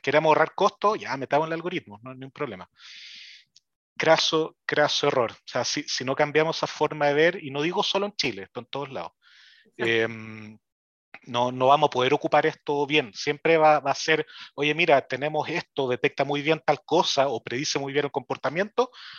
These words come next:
Speaker 1: para que a los dos días se encuentren las fallas y los sesgos. Em, o, otra cosa que, que también tocó Belén, estos algoritmos, si bien muchos defienden, "No, que no, no tienen sesgo", etcétera, hay evidencia que exacerba el sesgo que tienen los datos,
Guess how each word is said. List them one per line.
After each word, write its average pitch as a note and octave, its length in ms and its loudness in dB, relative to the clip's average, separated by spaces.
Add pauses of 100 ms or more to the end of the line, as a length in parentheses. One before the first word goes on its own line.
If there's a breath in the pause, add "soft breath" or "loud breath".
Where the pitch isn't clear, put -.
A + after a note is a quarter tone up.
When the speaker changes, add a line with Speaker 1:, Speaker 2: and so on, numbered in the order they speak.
(140 loud breath)
Speaker 1:
para D3 160 4
que - 80 2
a C#3+ 40 4
los D3 100 2
dos F#3+ 180 2
días G#3 200 2
se - 100 -4
encuentren D#3+ 400 -4
las C3+ 140 0
fallas C#3+ 500 4
y C3+ 60 -10
los B2+ 200 -4
sesgos. D3 520 0 (400 loud breath)
Em, B2+ 500 0 (240)
o, D3 200 0
otra E3+ 340 4
cosa F#3 280 2
que, D#3 200 -2
que C#3 80 -2
también D3+ 260 -4
tocó D#3+ 220 0
Belén, D#3 280 2 (520)
estos E3 340 0
algoritmos, E3 720 0
si - 160 -2
bien D#3+ 280 2
muchos D#3 340 -4
defienden, D3 520 -2
"No, D3+ 300 -4
que C3 100 -2
no, B2 220 -6
no A2+ 160 -8
tienen A#2+ 260 -6
sesgo", C3 480 -4
etcétera, E3 440 -2 (560 soft breath)
hay D#3+ 180 -2
evidencia D#3 560 0
que D3+ 320 0
exacerba - 640 0
el D#3+ 60 -4
sesgo E3+ 420 -2
que D#3 120 -8
tienen D#3+ 180 -8
los D#3 140 -8
datos, F#3 300 -4